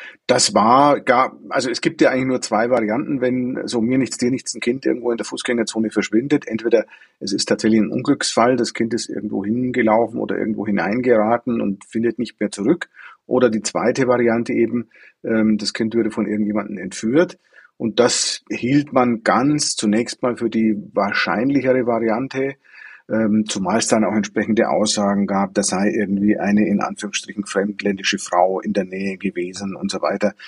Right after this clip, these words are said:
Also man hat dann allerhand Dinge hineingedichtet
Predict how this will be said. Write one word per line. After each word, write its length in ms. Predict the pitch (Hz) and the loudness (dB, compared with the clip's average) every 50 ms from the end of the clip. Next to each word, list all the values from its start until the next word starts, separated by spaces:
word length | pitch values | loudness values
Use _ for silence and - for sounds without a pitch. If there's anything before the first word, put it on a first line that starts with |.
| - - - | -20 -6 -4
Also 180 | 107 98 104 | -2 0 2
man 100 | 110 101 | 2 2
hat 120 | 101 110 127 | 2 2 2
dann 120 | 107 98 | 2 2
allerhand 640 | - 110 110 107 104 101 101 98 - - - - - - _ _ | 2 2 2 2 2 2 0 0 -4 -10 -12 -12 -12 -16 _ _
Dinge 160 | - 107 107 104 | -4 0 0 2
hineingedichtet 1160 | 101 98 92 71 85 95 107 120 117 110 - 113 110 - 120 110 - - - 123 113 - - | 2 0 0 -2 0 0 2 2 2 2 0 -2 -2 -2 -4 -4 -4 0 2 2 2 2 -4